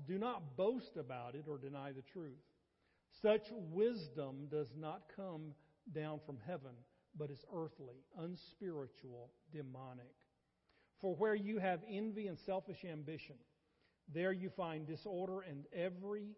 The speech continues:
evil practice. But the wisdom that comes from heaven is first of all pure, then peace-loving, considerate, submissive, full of mercy and good fruit, impartial and sincere.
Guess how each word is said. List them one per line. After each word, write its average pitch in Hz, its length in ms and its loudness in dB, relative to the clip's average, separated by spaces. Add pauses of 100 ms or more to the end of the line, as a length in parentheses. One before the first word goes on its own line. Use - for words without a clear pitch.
(100)
evil 139 520 -6 (120)
practice. 139 420 -6 (1200)
But 175 180 2
the 165 80 2
wisdom 208 420 8
that 175 140 -6
comes 180 240 -2
from 156 180 -6
heaven 131 420 -4
is 127 60 -16 (100)
first 175 280 -4
of 156 100 -6
all 139 280 -2
pure, 135 300 -4 (720)
then 165 200 0
peace-loving, 147 760 -6
considerate, 147 640 -4 (140)
submissive, 147 640 -8 (720)
full 247 220 6
of 180 120 4
mercy 165 600 -2
and 139 120 -6
good 147 160 -4 (120)
fruit, 135 240 -10 (800)
impartial 180 760 -2
and 156 120 -4
sincere. 151 680 -10